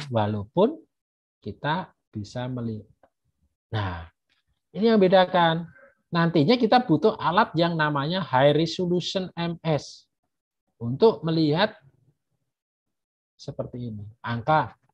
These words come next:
desimalnya. Ya, jadi tidak, tidak hanya, eh,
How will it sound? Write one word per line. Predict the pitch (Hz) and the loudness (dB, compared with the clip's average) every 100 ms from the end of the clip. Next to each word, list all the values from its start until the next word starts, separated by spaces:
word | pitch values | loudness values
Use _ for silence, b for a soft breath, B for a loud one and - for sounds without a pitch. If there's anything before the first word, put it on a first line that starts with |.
| - | -8
desimalnya. | 107 - 110 113 107 95 123 95 76 _ _ _ _ _ | -8 -6 -6 -4 -6 -6 -6 -6 -10 _ _ _ _ _
Ya, | - - | -20 -20
jadi | - 123 | -16 -14
tidak, | 120 - 101 - _ _ - | -12 -10 -10 -12 _ _ -18
tidak | 101 113 120 101 _ | -12 -10 -8 -10 _
hanya, | 107 110 107 98 - _ _ _ _ _ | -8 -8 -8 -10 -14 _ _ _ _ _
eh, | 101 98 92 | -12 -12 -12